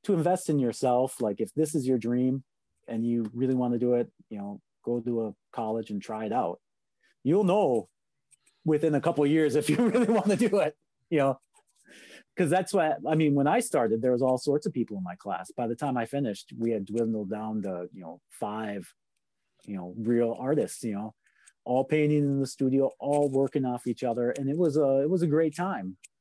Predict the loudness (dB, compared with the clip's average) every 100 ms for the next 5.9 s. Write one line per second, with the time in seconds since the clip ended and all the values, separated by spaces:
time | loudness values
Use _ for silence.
0 | _ _ _ _ _ _ -8 -8 -8 -12
1 | _ _ _ _ -20 _ _ -12 -6 -4
2 | 0 2 2 2 2 2 0 -4 _ -6
3 | -2 -2 -2 -6 0 2 2 2 2 2
4 | 0 -2 -6 -10 -8 -8 -8 -8 -8 -6
5 | -6 -6 -8 -6 -4 -2 -2 -4